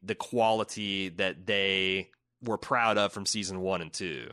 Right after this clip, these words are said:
It's like, we gotta top ourselves. How do you do that? Like, what are the, who do we need? Um, like, from a personnel standpoint, what kind of processes do we need? Like, how, how do you actually get this to work? And I, I guess they got all that solved in the writer's room.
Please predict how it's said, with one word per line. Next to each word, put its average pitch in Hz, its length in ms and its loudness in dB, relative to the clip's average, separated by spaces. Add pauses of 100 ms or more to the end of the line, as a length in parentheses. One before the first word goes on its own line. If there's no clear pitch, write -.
It's - 120 -6
like, 98 200 0
we 107 160 -8
gotta 127 200 2
top - 360 2
ourselves. 107 540 2
How 127 300 2
do 123 60 2
you 107 180 -2
do 101 220 -2
that? 80 260 0
Like, 87 120 -2
what 113 220 2
are 110 160 4
the, 90 320 -2 (120)
who 123 280 0
do 104 120 -6
we 104 120 -2
need? 104 460 -2 (340)
Um, 87 560 -2
like, 92 240 0
from 92 160 -6
a 78 160 -2 (160)
personnel 175 440 4
standpoint, 139 760 2
what 110 100 2
kind 110 160 0
of 90 80 -4
processes 135 580 0
do 123 120 0
we 120 100 -2
need? 117 600 -2 (260)
Like, 107 160 0
how, 131 300 2
how 139 200 4
do 131 80 4
you 123 120 4
actually 113 520 0
get 107 240 -4
this 107 180 -4
to 101 80 -4
work? 104 300 2
And 98 140 2
I, 95 120 0
I 107 120 0
guess 131 300 2
they 117 120 2
got 120 480 2
all 123 120 6
that 120 180 2
solved 117 400 2
in 101 80 -2
the 95 80 -2
writer's 123 440 0
room. 165 380 -4